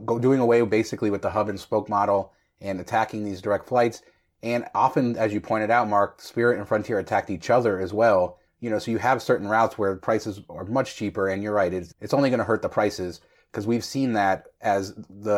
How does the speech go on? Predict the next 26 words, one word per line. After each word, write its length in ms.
airline 300
industry 340
consolidated. 640
Every 260
time 500
we 100
lost 340
a 40
big 160
airline, 560
we 280
saw 280
prices 440
go 160
up, 180
we 80
saw 420
benefits 480
change, 560
uh, 140
things 320
were, 300
were 180
less 240
consumer 420
friendly. 520